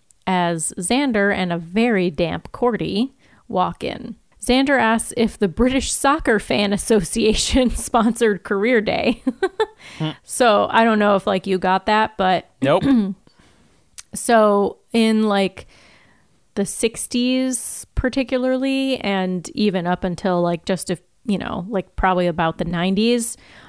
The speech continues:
Speaker 1: British soccer fans were, like, crazy. Like, they would, they would, like, after games, they would just, like, cause all sorts of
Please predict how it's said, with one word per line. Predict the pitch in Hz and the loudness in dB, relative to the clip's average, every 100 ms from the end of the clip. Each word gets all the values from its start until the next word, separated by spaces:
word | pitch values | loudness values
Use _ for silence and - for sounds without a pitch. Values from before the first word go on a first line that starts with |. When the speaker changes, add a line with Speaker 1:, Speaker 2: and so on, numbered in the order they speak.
| - - | -10 2
Speaker 1:
British | 247 254 190 | 4 4 2
soccer | 233 190 - 247 | 0 0 0 -2
fans | 262 254 262 226 | 0 2 2 0
were, | 196 185 | 0 2
like, | 180 165 - _ - | 2 0 -6 _ -14
crazy. | - - 220 214 214 214 208 180 165 185 180 | -10 -2 2 4 4 4 4 2 0 -4 -2
Like, | 180 180 - | 0 0 2
they | 214 | 4
would, | 220 190 _ _ | 4 2 _ _
they | 220 214 | 2 2
would, | 208 | 2
like, | 185 175 165 _ _ _ _ _ - | 0 -2 -4 _ _ _ _ _ 0
after | 214 214 - 214 202 | 2 2 0 2 2
games, | 160 160 190 196 208 208 - | -2 -2 0 0 0 0 0
they | 196 | 0
would | 190 | 0
just, | 196 175 | -2 -2
like, | 196 175 170 - _ _ _ _ _ _ _ _ _ 190 - - | -2 -2 -4 -10 _ _ _ _ _ _ _ _ _ -16 -12 -2
cause | 220 208 180 | 2 2 0
all | - 202 196 | 0 2 2
sorts | - 202 185 - | -2 -2 -2 -4
of | 180 156 - | -6 -8 -16